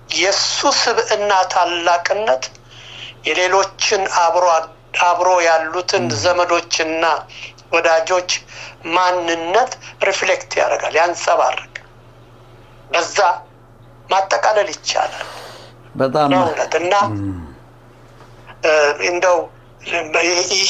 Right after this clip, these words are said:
Speaker 1: ማለት ምንድን ነው? አባት ልጆች ወልዶ ሰባት ይሁን ስምንት ዘጠኝ ይሁን አምስት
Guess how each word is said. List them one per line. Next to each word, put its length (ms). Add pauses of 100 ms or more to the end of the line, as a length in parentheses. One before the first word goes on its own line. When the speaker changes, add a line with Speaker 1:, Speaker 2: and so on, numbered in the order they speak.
Speaker 1:
ማለት 400
ምንድን 380
ነው? 160 (920)
አባት 500 (1160)
ልጆች 480 (140)
ወልዶ 360 (220)
ሰባት 480
ይሁን 260
ስምንት 440
ዘጠኝ 380
ይሁን 300 (120)
አምስት 440